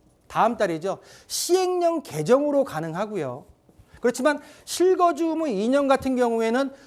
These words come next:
주택법 오십칠 조 이 항을 변경시켜야 되기 때문에 국회 통과를 해야 됩니다. 지난 방송을 했을 그 이후 삼 일 뒤에 국회에서 법이 그때서야 이월 십삼 일 날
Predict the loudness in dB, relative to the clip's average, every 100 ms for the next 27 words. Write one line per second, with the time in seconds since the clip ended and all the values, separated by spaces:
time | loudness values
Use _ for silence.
0 | _ -10 -10 2 2 4 6 6 4 -4
1 | -2 -2 -2 -4 -4 -2 0 0 0 0
2 | 4 4 4 4 6 4 0 -2 0 -2
3 | -2 2 2 0 -2 -2 -2 -2 -10 -8
4 | -6 -6 -8 -10 -6 -4 -2 -2 -4 -6
5 | -4 -4 -6 -8 -12 -16 _ _ -20 -20
6 | -10 0 4 6 4 2 0 0 2 4
7 | 4 2 -2 -6 -6 -6 -2 0 2 0
8 | 0 0 -2 -10 -12 -4 -2 -2 -2 4
9 | 6 6 4 -14 _ -14 -14 -6 0 2
10 | 2 0 0 0 2 0 -2 _ -18 -12
11 | 0 2 2 2 4 4 2 -8 -6 0
12 | 4 4 4 -4 -10 -4 -2 0 -2 2
13 | 6 6 4